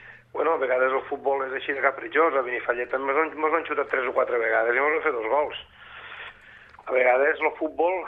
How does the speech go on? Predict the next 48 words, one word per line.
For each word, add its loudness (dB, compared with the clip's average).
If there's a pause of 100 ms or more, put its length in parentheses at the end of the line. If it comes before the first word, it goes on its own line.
(140)
hi 0
ha 4
hagut -2
partits -2
que -2
mos 0
han 0
xutat 0
moltes 0
vegades 4
i -8
el -6
nostre -4
porter 0
ha -16
estat -2
molt 2
encertat 0
i -12
no -2
havíem -2
de 2
guanyar 0
mai 2
i 2
hem -2
guanyat. 4 (880)
I 6
ara 6
n'hi 0
ha 8 (220)
en -2
què, 4 (180)
com -8
tu -4
bé 0
dius, 0
dominem, 4 (480)
no 0
mos -4
fan 2
ocasions -2
perquè 2
aquesta -4
setmana 2
mos 0
han -6
xutat -6